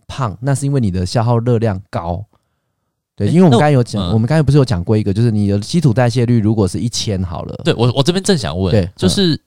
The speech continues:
Speaker 2: 那你那时候在减肥的时候，你会去看每一个，呃，比如说我们去超商买东西，你会看它的热量吗？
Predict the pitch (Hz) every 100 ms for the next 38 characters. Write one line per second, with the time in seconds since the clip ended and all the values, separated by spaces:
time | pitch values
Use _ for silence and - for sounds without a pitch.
0 | _ _ 233 175 98 120 135 123 131 -
1 | 85 78 92 87 107 110 98 110 185 156
2 | 170 - 165 101 87 92 110 113 95 85
3 | 98 _ _ _ _ _ _ _ 101 92
4 | 90 87 87 85 85 85 113 123 131 95
5 | 131 - 110 110 107 85 78 85 - 85
6 | 101 131 165 135 117 113 98 78 80